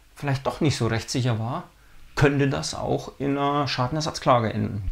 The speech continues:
Könnte. Muss nicht. Vierzig Leute kommen durch, drei entschärft's. Wenn du nun der eine von den dreien bist,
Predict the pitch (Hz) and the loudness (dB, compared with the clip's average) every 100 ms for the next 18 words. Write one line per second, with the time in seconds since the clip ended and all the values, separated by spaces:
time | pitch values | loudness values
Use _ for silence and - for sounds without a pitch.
0 | - - 202 - 104 - - - 233 - | -6 -4 -2 0 -2 -6 -16 -4 -2 0
1 | 117 - - _ - - - - - - | -2 -4 -14 _ -16 -16 -16 -20 -20 -20
2 | - _ - 151 160 170 147 135 135 127 | -20 _ 0 2 2 4 4 6 6 6
3 | 123 151 254 - - 104 113 120 - 160 | 8 6 4 -4 -2 0 2 0 0 0
4 | - - - - - - - 120 120 156 | -2 -4 -10 -16 -20 -18 2 6 6 8
5 | 196 190 196 165 117 139 156 147 139 120 | 8 6 6 6 6 4 2 2 2 4
6 | 113 117 120 208 - | 4 4 2 0 -4